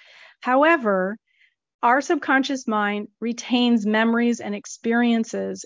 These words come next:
and it believes everything we tell it. And so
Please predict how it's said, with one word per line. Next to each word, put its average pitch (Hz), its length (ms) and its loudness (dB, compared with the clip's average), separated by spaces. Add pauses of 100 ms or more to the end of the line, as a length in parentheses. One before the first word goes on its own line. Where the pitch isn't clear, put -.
and 220 240 -2
it 240 220 4 (200)
believes 220 760 2 (200)
everything 233 560 0
we 190 240 -10
tell 202 300 -4
it. - 200 -12 (400)
And 214 180 -2
so 226 540 4